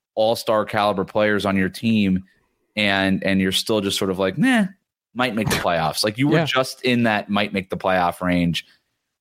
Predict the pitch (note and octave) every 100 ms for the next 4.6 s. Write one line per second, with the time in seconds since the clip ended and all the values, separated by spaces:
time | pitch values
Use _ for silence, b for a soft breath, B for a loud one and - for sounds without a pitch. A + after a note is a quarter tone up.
0 | - F#2 F2+ F2+ F2+ E2+ - _ _ A#2+
1 | G#2+ C#3+ E3 - G#2 A2 B2+ A#2+ A2+ A#2
2 | A#2 B2 A#2 A#2+ A2+ A#2 A2 - - G#2+
3 | C#3+ A#2+ G2 A2 G#2+ G2 - A2+ - -
4 | E2+ A#2+ G#3 - G2